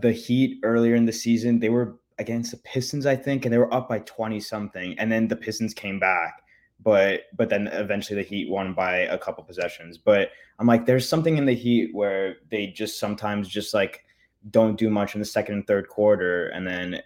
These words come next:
and the only player that was scoring for them was Herro. Uh, it, when we see the box score, uh, you know, Armani Brooks a plus thirty. He was fantastic. Uh, Mikal had some clutch, uh, clutch free throws. Uh, Cam,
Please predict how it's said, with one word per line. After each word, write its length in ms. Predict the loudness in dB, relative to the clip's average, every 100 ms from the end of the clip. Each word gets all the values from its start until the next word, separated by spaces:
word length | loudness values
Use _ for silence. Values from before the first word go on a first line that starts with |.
| -6
and 200 | -4 2
the 60 |
only 240 | 4 6 4
player 180 | 4 4
that 100 | 4
was 120 | 2
scoring 240 | -4 -4
for 100 | -6
them 140 | -6 -8
was 100 | -10
Herro. 500 | -4 -2 -2 -4 -10 _ _ _ _ -4
Uh, 360 | 0 2 2 2
it, 160 | 0 2
when 120 | 0
we 80 | -2
see 180 | 0
the 120 | 2 2
box 340 | 2 0 -2
score, 440 | -4 0 0 -2 -2
uh, 400 | 0 2 0 -2 -8 _ _ _ _ _
you 100 | -4
know, 360 | 0 0 -4 _ 2
Armani 420 | 4 4 2 2
Brooks 220 | -2 -2
a 40 |
plus 320 | -8 -4 -4 0
thirty. 220 | -2 0
He 140 | 0
was 160 | 0 0
fantastic. 840 | -8 -6 -6 -6 -6 -6 -6 -10 -8
Uh, 360 | -2 -2 -2
Mikal 540 | -2 -6 0 2 4 2
had 160 | -2
some 160 | -4 -12
clutch, 400 | -6 -8 -8 -16 -6
uh, 440 | -2 0 -2 -6 -8
clutch 340 | -2 -2 -2
free 260 | -6 -4 -2
throws. 600 | -2 0 2 2 -2 -6 _ _ _ _ _ -12
Uh, 60 |
Cam, 440 | -2 2 2 0